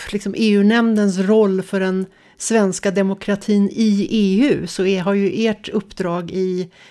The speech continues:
riksdagen varit också att liksom förankra E U-politiken i den svenska demokratin. Och samtidigt så har vi en gång, en valrörelse bakom oss nu där E U-frågorna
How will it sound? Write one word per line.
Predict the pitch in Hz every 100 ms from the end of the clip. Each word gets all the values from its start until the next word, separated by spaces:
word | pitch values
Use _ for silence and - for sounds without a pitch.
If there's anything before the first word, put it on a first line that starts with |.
| -
riksdagen | 220 - - 185
varit | 180 160 165
också | 165 - 175
att | 160 170
liksom | 175 196
förankra | - 208 269 254 - - - -
E | 208
U-politiken | 175 - 165 165 214 202 185
i | 180
den | 180
svenska | - 208 175 - 175
demokratin. | 175 175 - 175 - - 180 196 - - -
Och | - -
samtidigt | 208 214 202 233 240
så | - 254
har | 233 226
vi | 226
en | 214 214 202
gång, | 214 208 -
en | 214
valrörelse | 220 202 185 208 220 226
bakom | 196 196 - 180
oss | 180 -
nu | 208 214 - - -
där | 196
E | - 208
U-frågorna | 190 - 180 180 175 170